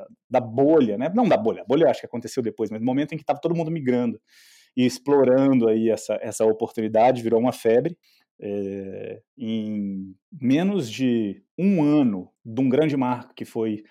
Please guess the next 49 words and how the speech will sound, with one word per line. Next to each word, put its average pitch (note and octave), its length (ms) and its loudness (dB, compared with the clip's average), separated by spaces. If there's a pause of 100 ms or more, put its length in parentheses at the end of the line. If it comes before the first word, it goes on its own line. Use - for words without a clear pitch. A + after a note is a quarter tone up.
(240)
o A2+ 80 -4
lançamento A2+ 420 -2
do A2+ 120 -6
Peixe A#2 260 -4
Urbano, A#2+ 500 -2 (160)
é, G2 400 -2
que - 120 -14
foi G#2+ 260 0
ali G#2+ 260 -2
em, G2 280 -8
se - 100 -12
eu G2+ 40 -8
não G#2+ 60 -8
me A2+ 60 -6
engano, G#2+ 180 -6
março A#2 540 -4
de G#2 60 -14
dois G#2 180 -4
mil G#2 220 -6
e G2 180 -10 (160)
dez, G#2+ 680 -6 (400)
a G2 60 -12
gente G2+ 200 -14
lançou A2 280 -8
em G#2 140 -6
junho A#2 580 -6
de G#2+ 100 -14
dois G2 160 -8
mil G2+ 140 -10
e F#2+ 60 -10
dez, B2 560 -4 (440)
ah, G#2 440 -12 (120)
ao A#2 120 -2
final C3+ 340 0
de D3+ 60 -8
dois D3+ 140 0
mil C#3+ 100 -2
e - 20 -4
dez C3+ 300 0
existiam C3 340 -4
mais C#3 340 -4
de D3+ 80 -8
dois E3 460 0
mil E3 180 -4
sites C#3 360 -2
de - 80 -20
compras A2+ 280 -8
coletivas. G2 640 -14
Então, C3+ 440 -12